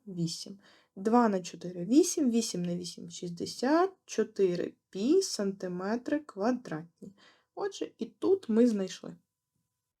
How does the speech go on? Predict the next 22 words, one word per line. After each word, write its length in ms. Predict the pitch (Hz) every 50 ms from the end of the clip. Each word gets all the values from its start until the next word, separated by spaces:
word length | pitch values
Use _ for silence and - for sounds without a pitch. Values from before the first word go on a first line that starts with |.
| _ _ -
І 180 | 240 269 - -
останнє, 580 | - 240 247 - - - - 523 571 494 415 381
що 160 | - - 254
нам 160 | 254 247 247
треба 280 | - 254 247 226 226 220
знайти, 360 | 214 220 220 220 - 339 440
це 200 | 466 - - 240
площа 420 | 247 - 254 269 262 - - 208
повної 540 | 196 _ - 220 233 240 233 226 208 196 190
поверхні 680 | 190 - 226 254 269 247 196 175 175 175 - 202 214 214
циліндра. 680 | - - 240 220 220 220 214 208 - 208 202 196 202 -
По 160 | - 262 311
розгортці 760 | 359 349 277 214 196 196 190 180 175 - _ - - - 339
ми 140 | 392 392 392
бачимо, 560 | 254 214 196 165 156 156 - - 220 262 320
що 160 | 320 - 247
площа 280 | 240 - 277 277 - 254
повної 320 | - 262 262 269 269 269
поверхні 360 | - 320 403 508 - - -
складається 520 | - - - 277 254 262 247 240 - 226 214
з 40 | 208
двох 240 | 226 254 277 254